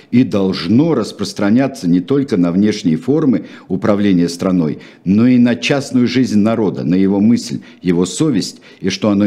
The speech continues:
имеет право из великой нации сделать автомат, механизм которого находился бы в руках владыки. Отсюда в исходе его царствования всеобщее оцепенение умов, глубокая деморализация всех разрядов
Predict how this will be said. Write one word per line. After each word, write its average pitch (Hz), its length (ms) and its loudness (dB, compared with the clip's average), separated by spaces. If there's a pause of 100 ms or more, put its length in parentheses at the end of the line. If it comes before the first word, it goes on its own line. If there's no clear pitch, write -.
имеет 98 400 0
право 117 520 -2 (160)
из 92 260 -2
великой 107 480 0
нации 98 440 -2
сделать 82 500 -2
автомат, 85 680 -4 (360)
механизм 113 580 0
которого 87 540 -4 (160)
находился 98 560 -2
бы 82 140 -4
в 76 60 -4
руках 80 420 -6 (160)
владыки. 71 640 -10 (420)
Отсюда 113 500 -2
в 76 80 -4
исходе 92 460 -2
его 78 140 -4
царствования 107 640 -4 (200)
всеобщее 110 600 -2
оцепенение 117 1040 0
умов, 87 420 -2 (380)
глубокая 98 800 0
деморализация 82 1160 -2 (120)
всех - 380 -4
разрядов 92 640 -2